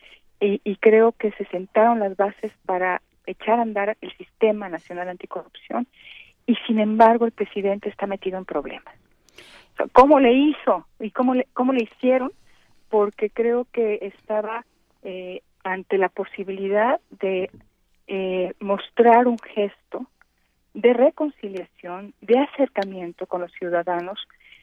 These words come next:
planteando realmente una reforma profunda. Eh, y me parece que dejó pasar la oportunidad y ahora es,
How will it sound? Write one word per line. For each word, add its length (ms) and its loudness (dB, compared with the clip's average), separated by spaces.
planteando 760 4
realmente 500 0
una 160 -4
reforma 680 -4
profunda. 600 -2
Eh, 400 4
y 380 0
me 140 4
parece 340 4
que 120 4
dejó 260 0
pasar 360 0
la 80 -2
oportunidad 760 -2
y 60 6
ahora 560 2
es, 220 -6